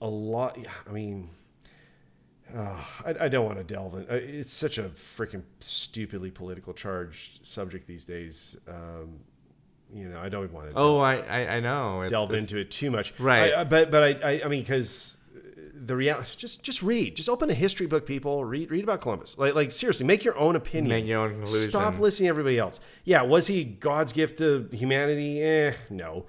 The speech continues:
Speaker 1: Was he the, whatever they're saying today? No. Like, just read it. Read it for yourself.
Speaker 2: There's
Speaker 1: Th-, those logbooks are probably available online. Like, they're just,
Speaker 2: There's a lot of
Speaker 1: they're
Speaker 2: stuff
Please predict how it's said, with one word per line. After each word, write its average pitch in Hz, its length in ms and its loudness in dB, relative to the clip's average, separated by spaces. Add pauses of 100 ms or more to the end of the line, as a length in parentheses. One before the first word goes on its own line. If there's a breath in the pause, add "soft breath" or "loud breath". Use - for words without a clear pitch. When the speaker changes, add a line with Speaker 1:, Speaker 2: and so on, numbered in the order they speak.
(300 loud breath)
Speaker 1:
Was 139 220 4
he 139 320 0
the, 123 840 -4
whatever 143 440 4
they're 139 80 2
saying 143 300 0
today? 127 440 0
No. 92 440 -8 (260 soft breath)
Like, 135 420 -2
just 247 220 -6
read 320 240 0
it. 139 180 2
Read 196 160 2
it 269 60 -6
for 269 100 -10
yourself. 175 500 -2
Speaker 2:
There's - 120 2
Speaker 1:
Th-, 160 120 2
those 233 200 6
logbooks 233 460 0
are 180 60 0
probably 165 440 0
available 127 340 2
online. 110 540 0
Like, 110 140 -4
they're 127 120 -2
just, 117 120 -8
Speaker 2:
There's 131 140 4
a 127 40 0
lot 117 120 6
of - 40 6
Speaker 1:
they're 175 140 2
Speaker 2:
stuff - 20 -10